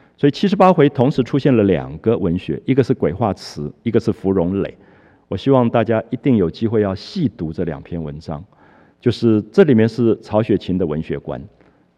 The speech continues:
曹雪芹觉得文字写到再美，词藻堆砌到再华丽，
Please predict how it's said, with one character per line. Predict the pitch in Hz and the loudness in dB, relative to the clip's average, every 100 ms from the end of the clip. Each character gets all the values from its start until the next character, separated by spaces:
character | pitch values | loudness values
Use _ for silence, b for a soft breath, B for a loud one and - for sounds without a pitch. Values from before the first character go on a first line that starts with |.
| _ | _
曹 | - 131 | 2 2
雪 | 147 | 4
芹 | 113 113 120 | 2 2 0
觉 | 104 | 2
得 | 101 101 | 2 2
文 | 90 101 | 0 -2
字 | - 117 | -2 -6
写 | 90 | -4
到 | 78 95 | -4 -6
再 | - 170 | -2 -2
美， | 110 92 73 - _ _ _ _ | 0 -2 -6 -14 _ _ _ _
词 | - - 131 | -10 -2 2
藻 | 127 92 | 4 4
堆 | - 127 | 4 2
砌 | 123 - | 2 -4
到 | 123 101 | 0 0
再 | 95 - 139 | -2 -2 0
华 | 101 - 69 | 0 -4 -4
丽， | 101 113 | 0 0